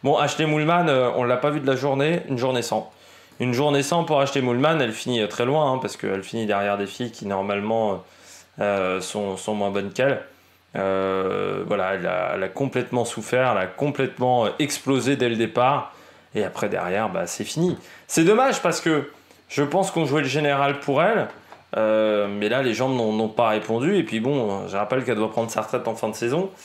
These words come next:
Bah, elle avait dit qu'elle avait des doutes. Et c-, les doutes, euh, sont peut-être moins là désormais ce soir. Elle est passée à côté de son étape, hein. Euh, et c'est dommage parce que Moolman,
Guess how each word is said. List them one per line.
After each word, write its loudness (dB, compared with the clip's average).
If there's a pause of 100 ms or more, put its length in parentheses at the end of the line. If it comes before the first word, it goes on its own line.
(280)
Bah, 2
elle 2
avait 2
dit -4
qu'elle 2
avait 2
des 0
doutes. -2 (560)
Et 4
c-, -8
les 0
doutes, -2
euh, 4
sont -4
peut-être -2
moins 4
là 2
désormais 2
ce -2
soir. 0 (460)
Elle -2
est 2
passée 0
à 0
côté -2
de -6
son -2
étape, 0
hein. -4 (520)
Euh, 0
et 2
c'est 2
dommage 4
parce 0
que 0
Moolman, 2